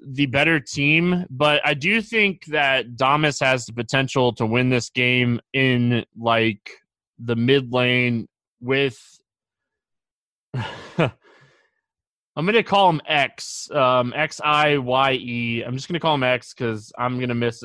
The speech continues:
mess it up anyway. Um, and Gala, these two guys, when they play well together and they're killing and assisting on each other's kills, um, they actually have a ton of upside together. And then you throw in Mark, you get a three little man,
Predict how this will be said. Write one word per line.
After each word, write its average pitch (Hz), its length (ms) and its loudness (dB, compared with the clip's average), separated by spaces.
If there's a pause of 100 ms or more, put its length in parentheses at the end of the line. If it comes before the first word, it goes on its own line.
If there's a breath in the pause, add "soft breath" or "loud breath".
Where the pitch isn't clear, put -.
mess 123 300 -4
it 113 80 -4
up 110 220 0
anyway. 117 640 0
Um, 110 680 -2 (260)
and 143 200 -2
Gala, 139 540 2 (480)
these 196 200 -4
two 269 100 2
guys, 196 680 2
when 151 140 -4
they 185 140 2
play 214 300 0
well 156 240 2
together 151 500 0
and 135 160 0
they're 160 140 -2
killing 156 420 0
and 131 120 -2
assisting 135 500 -4
on 131 140 4
each 123 160 0
other's 127 280 0
kills, 123 640 0
um, 110 540 -2
they 131 180 -2
actually 151 300 -4
have 139 160 -2
a 113 40 -8
ton 139 220 -4
of 131 100 -2
upside 120 480 -2
together. 127 540 -2 (420)
And 127 140 -4
then 147 100 0
you 185 120 0
throw 196 260 2
in 156 160 4
Mark, 120 540 4
you 131 100 0
get 151 140 2
a 160 80 2
three 160 320 2
little 165 260 4
man, 139 640 2